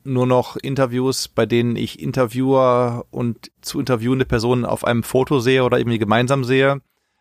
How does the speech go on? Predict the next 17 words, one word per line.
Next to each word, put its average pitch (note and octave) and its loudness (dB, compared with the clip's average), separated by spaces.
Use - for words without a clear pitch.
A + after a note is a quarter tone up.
Da A#2 0
gab's A#2+ 0
dann C3 -2
teilweise A#2 0
auch G#2+ 0
Sachen A#2+ -4
wie, A2 -4
„Ja, A2+ 2
ihr - -8
dürft A#2 -4
Fragen A2+ -2
stellen A2+ 0
an A2 -2
den G#2+ 0
Entwickler A2 -2
aus A2 0
Japan.“ B2 0